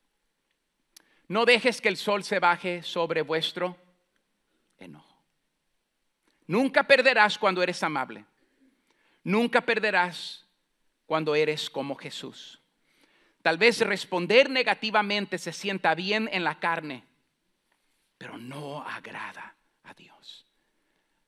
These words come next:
Ahora quiero darles un salmo y ya me quedan poquitas páginas el día de hoy en mis notas, así que quiero que escuchen estas últimas cosas de la palabra de Dios.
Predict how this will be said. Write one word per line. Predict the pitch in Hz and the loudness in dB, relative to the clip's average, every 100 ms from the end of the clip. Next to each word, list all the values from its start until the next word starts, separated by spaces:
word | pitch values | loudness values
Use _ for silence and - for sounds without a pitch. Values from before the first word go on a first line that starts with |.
| 147 | -2
Ahora | 180 | -2
quiero | 190 208 | 0 0
darles | 202 190 190 208 | 2 0 -2 -6
un | 196 | -4
salmo | 190 175 190 202 | 0 0 -2 -4
y | |
ya | 156 | -2
me | 160 165 | -2 -2
quedan | 170 180 | -2 -2
poquitas | 175 156 165 175 - | -4 -12 -8 -8 -2
páginas | 170 160 175 160 156 | -2 -2 -4 -8 -6
el | 135 | -6
día | 147 151 | -4 -4
de | |
hoy | 139 147 | -4 -6
en | 147 | -6
mis | 147 | -10
notas, | 135 135 160 151 | -10 -10 -12 -14
así | 139 165 | -12 -10
que | 170 | -12
quiero | - 196 | -12 -14
que | 196 | -12
escuchen | 175 202 180 170 | -12 -12 -10 -10
estas | 156 151 - | -8 -10 -12
últimas | 139 147 135 123 - _ _ _ _ _ - | -12 -12 -12 -14 -20 _ _ _ _ _ -6
cosas | 160 - 120 | -4 -4 -8
de | 113 | -8
la | 104 | -10
palabra | 104 101 104 101 | -10 -10 -10 -12
de | 98 | -14
Dios. | 92 87 85 - | -16 -20 -20 -20